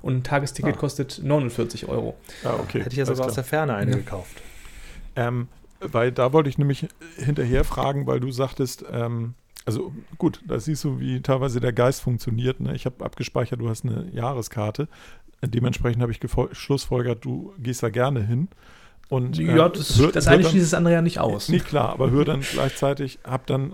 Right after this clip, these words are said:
Speaker 2: für mich daraus geschlossen, dass du totaler Fan davon bist. Und, ähm,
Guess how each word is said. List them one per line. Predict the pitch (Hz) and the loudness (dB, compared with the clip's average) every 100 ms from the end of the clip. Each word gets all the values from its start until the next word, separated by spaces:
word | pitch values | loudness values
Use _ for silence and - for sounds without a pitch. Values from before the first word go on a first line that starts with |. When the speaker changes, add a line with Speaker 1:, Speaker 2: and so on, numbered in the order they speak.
| - | -10
Speaker 2:
für | 127 143 | -4 0
mich | 135 151 180 180 | 0 0 -6 -10
daraus | 120 123 127 135 - | -4 -4 -2 -2 -4
geschlossen, | 123 131 123 131 | -4 -4 -2 -4
dass | 127 - | -4 -6
du | 127 | -6
totaler | - - 117 113 | -6 -4 -2 -2
Fan | - 127 | -4 -4
davon | 117 - 123 | -4 -4 -4
bist. | 151 - - - - - _ | -6 -10 -20 -20 -20 -20 _
Und, | 135 131 131 - - | 0 0 -2 -6 -2
ähm, | 120 120 120 | 2 2 0